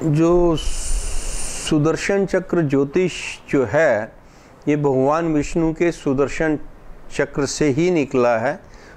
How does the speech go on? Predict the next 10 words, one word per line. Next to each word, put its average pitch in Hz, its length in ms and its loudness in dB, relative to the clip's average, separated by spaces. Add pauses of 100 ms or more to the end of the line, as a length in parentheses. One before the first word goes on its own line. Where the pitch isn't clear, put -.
(160)
सुदर्शन 160 520 0
चक्र 175 360 0
जो 170 180 2
है 170 160 4
भगवान 151 600 0
विष्णु 156 420 0
के, 160 260 0 (360)
जिसको 135 300 0
भगवान 139 460 2
विष्णु 156 440 0